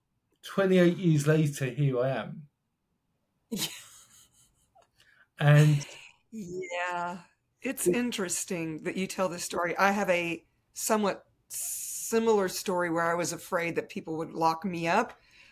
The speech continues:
Speaker 2: Um, when I wrote my first book,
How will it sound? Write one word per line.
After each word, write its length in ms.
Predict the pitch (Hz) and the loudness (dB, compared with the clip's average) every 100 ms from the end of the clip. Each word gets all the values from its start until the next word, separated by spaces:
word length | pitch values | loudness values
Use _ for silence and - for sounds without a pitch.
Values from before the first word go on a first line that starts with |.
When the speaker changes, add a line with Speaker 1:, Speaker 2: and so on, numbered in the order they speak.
| _ - | _ 2
Speaker 2:
Um, 460 | 185 175 165 165 180 | 2 2 -2 -4 -4
when 140 | 180 | 0
I 60 | 175 | 0
wrote 420 | 165 160 180 180 | -2 0 0 2
my 140 | 165 | -4
first 480 | 160 185 175 - - - | -2 -4 -4 -6 -10 -14
book, 460 | 170 170 269 - | -6 -2 -2 -4